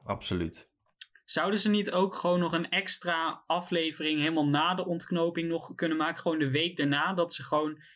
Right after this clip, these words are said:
Speaker 2: in een soort, eh, ja, setting, met, eh, gewoon als een talkshow, zeg maar. Dat ze
Speaker 1: Ja.
Speaker 2: gewoon met elkaar gaan praten over de opdracht en wat er allemaal is gebeurd. Vragen beantwoorden van kijkers.
Speaker 1: En dan eigenlijk alleen maar met de presentator en de mol. Punt.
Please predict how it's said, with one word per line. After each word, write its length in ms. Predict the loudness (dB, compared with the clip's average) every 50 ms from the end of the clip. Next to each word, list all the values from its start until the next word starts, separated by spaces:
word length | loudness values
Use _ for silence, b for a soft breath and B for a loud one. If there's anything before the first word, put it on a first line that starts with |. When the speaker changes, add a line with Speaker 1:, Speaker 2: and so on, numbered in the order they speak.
| b b
Speaker 2:
in 160 | -2 0 0
een 80 | 0 0
soort, 520 | 0 0 2 2 2 2 0 -2 -4 -4
eh, 240 | -4 -2 0 0 2
ja, 180 | 2 0 0 0
setting, 600 | 0 0 2 0 0 0 0 -2 -2 0 0 2
met, 200 | 2 0 0 -2
eh, 60 | -6 -8 -8 -10 -10 -10 -12 -12
gewoon 360 | -14 -16 -2 0 2 2 4 2
als 260 | 2 0 0 2 2
een 360 | 2 2 2 0 -2 -4 -2
talkshow, 560 | _ 0 2 2 0 -2 -2 -2 0 0 2 2
zeg 220 | 2 0 0 0
maar. 140 | 0 0 0
Dat 140 | 0 2 4
ze 60 | 6 6
Speaker 1:
Ja. 60 | 6
Speaker 2:
gewoon 180 | 6 6 4
met 160 | 2 0 0 -2
elkaar 300 | -2 -2 -2 -2 -2 -2
gaan 180 | -2 -4 -2
praten 480 | -2 0 2 2 2 2 0 -2 -2 0
over 320 | 0 0 0 -2 -6 -4
de 200 | -2 -2 -2 2
opdracht 580 | 2 0 0 0 -2 -2 -2 -2 -4 -6 -6 -6
en 100 | -4 -4
wat 180 | -4 -6 -4
er 60 | -2 -2
allemaal 200 | -2 0 0 -2
is 120 | -2 -2
gebeurd. 460 | -4 -4 0 2 2 2 2 0 -4
Vragen 460 | -8 -4 -2 0 0 0 -2 -2 -2
beantwoorden 580 | -2 0 0 2 0 0 -4 -4 -6 -6 -6 -6
van 180 | -4 -4 -4 -2
kijkers. 720 | 0 0 0 0 -2 -4 -4 -4 -4 -2 -4 -8 -8 -8 _
Speaker 1:
En 160 | 0 4 6
dan 200 | 6 6 6 6
eigenlijk 440 | 4 4 4 4 4 4 2 0 4
alleen 340 | 4 4 6 8 6 6 4
maar 300 | 2 0 0 0 -2 -2
met 100 | -2 -4
de 60 | -2
presentator 540 | 0 0 0 0 2 2 2 2 2 2 0
en 80 | 0 2
de 60 | 4
mol. 420 | 4 4 4 2 -2 -6 -8 -8 _
Punt. 420 | 2 4 4 2 -2 -8 -12 -16